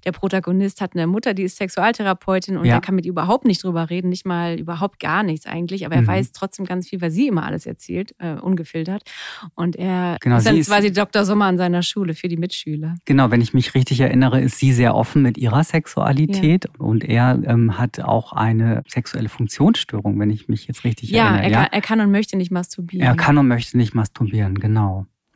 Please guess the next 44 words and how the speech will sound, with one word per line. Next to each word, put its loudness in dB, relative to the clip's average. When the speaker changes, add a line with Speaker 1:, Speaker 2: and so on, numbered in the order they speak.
Speaker 1:
Das 0
hatten 2
wir 4
im 4
letzten -2
Podcast -6
nur -4
als -10
Querverweis, -8
das -12
Thema -4
Masturbation. -4
Speaker 2:
Okay. 2
Speaker 1:
Ja, 2
das, -4
das -4
war 2
eben 0
das -2
Schöne, -2
dass -4
man -2
sich -6
so -10
gemeinsam 0
rantastet, -4
was -6
ja -2
früher 2
so -2
ein 2
bisschen -2
war, 2
äh, -4
dass -8
man -2
so -8
Flaschendrehen -4
gemacht -4
hat -10
auf -10
Partys -2
oder -4
so -4